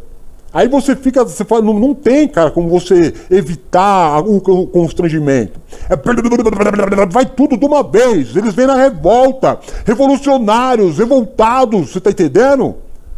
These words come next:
E faz, e aí, mano, o que que acontece? Geralmente, geralmente, os banheiros das baladas têm aquela maldita descarga, maldita descarga de, de caixa.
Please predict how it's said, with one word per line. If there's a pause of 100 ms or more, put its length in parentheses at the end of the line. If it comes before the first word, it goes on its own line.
(840)
E
faz,
e
aí,
mano,
o
que
que
acontece? (840)
Geralmente,
geralmente, (840)
os
banheiros
das
baladas (140)
têm
aquela
maldita
descarga, (920)
maldita
descarga
de,
de
caixa.